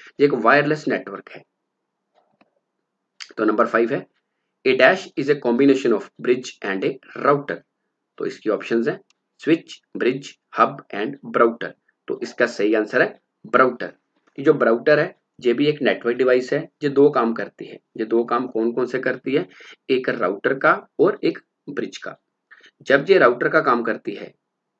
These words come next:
तो तब ये क्या करेगा कि जो भी data packet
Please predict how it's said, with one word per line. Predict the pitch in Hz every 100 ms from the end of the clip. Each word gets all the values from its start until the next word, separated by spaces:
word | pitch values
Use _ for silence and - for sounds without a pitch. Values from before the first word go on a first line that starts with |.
| _ _ _
तो | -
तब | 131 139
ये | 156
क्या | 139 123
करेगा | 113 104 127
कि | 143 - _ 131
जो | - 135
भी | 147 160
data | 120 107 110
packet | 107 - 98